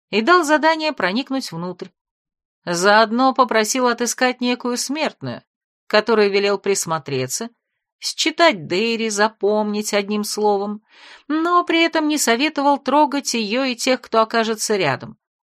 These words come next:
Все правильно?» Секунду Химера растерянно молчала, издавая какие-то булькающие звуки,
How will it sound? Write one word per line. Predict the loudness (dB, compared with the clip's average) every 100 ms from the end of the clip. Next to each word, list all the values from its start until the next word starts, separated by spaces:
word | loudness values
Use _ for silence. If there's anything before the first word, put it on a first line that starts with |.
| _ _ _ _
Все | -8 -2 -2 0
правильно?» | 2 0 0 -6 -12 _ _ _ _ _ _ _ _ _ _
Секунду | -8 -4 -2 0 0 0
Химера | 0 0 0 2 4
растерянно | 4 2 0 0 0 -2
молчала, | -4 -4 -4 0 2 2 0
издавая | 0 0 2 0
какие-то | -2 -2 -2 -2 -4
булькающие | -4 -8 -4 -4 -4 -4 -4
звуки, | -4 -6 -8 -10 -12